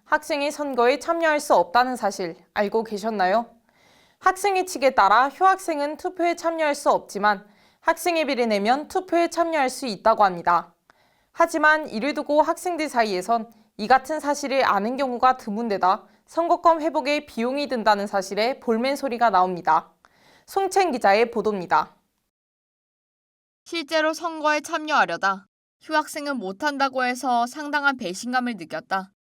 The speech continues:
Speaker 2: 휴학생 선거권이 없다는 건 알았는데 학생 회비를 내면 할 수 있다는 사실은 몰랐다.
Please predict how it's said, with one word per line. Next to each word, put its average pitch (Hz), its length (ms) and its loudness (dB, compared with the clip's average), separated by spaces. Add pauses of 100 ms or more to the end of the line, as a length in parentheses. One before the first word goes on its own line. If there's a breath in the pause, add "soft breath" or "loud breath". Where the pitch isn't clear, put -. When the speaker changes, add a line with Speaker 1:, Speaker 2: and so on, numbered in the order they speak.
(400)
Speaker 2:
휴학생 330 440 -2
선거권이 311 540 -2
없다는 277 480 0
건 269 160 0
알았는데 240 680 -2
학생 311 480 -8
회비를 277 360 -6
내면 226 340 -4
할 302 180 -4
수 285 160 -12
있다는 220 360 -8
사실은 226 400 -8
몰랐다. 165 640 -6